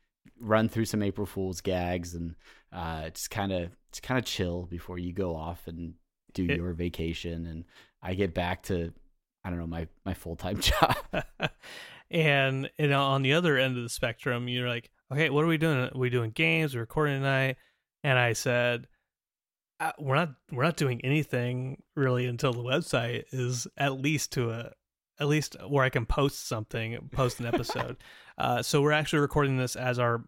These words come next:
Speaker 2: website gets upgraded or migrated to a
Speaker 1: Well, we've, we, we've gotten, we've gotten the confirmation email that the site has been updated.
Speaker 2: Okay, cool. We have,
Speaker 1: Uh,
Speaker 2: like,
Speaker 1: or
Speaker 2: we have,
Speaker 1: it's been
Speaker 2: like, five
Speaker 1: migrated.
Speaker 2: pages.
Speaker 1: Uh, the bad news is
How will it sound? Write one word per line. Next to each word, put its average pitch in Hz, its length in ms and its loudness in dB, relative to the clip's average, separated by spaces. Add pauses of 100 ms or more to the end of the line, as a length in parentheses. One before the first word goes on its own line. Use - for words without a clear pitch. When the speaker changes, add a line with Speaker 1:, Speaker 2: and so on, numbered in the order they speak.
Speaker 2:
website 120 380 0
gets - 180 -6 (140)
upgraded 117 600 -4 (100)
or 120 120 2
migrated 120 540 0
to 120 220 -4
a 113 140 -6 (120)
Speaker 1:
Well, 123 160 4 (100)
we've, 127 280 4
we, 131 140 4 (260)
we've 139 240 6
gotten, 143 400 8
we've 127 180 2
gotten 127 260 6
the 123 60 4
confirmation 110 600 2
email 92 500 -2 (160)
that 92 300 -4
the 92 100 -8
site 98 320 -2
has 90 160 -10
been 95 160 -2
updated. 82 480 -2
Speaker 2:
Okay, 143 320 0
cool. 127 340 -2 (140)
We 160 80 2
have, 165 120 4
Speaker 1:
Uh, - 20 8
Speaker 2:
like, 143 240 4
Speaker 1:
or 110 80 0
Speaker 2:
we 156 60 6
have, 151 100 4
Speaker 1:
it's 139 80 8
been 123 120 6
Speaker 2:
like, 110 140 8
five 127 200 6
Speaker 1:
migrated. 147 160 4
Speaker 2:
pages. - 420 -6 (1040)
Speaker 1:
Uh, 101 400 6 (140)
the 104 120 -2
bad 113 260 8
news 113 220 2
is 101 240 0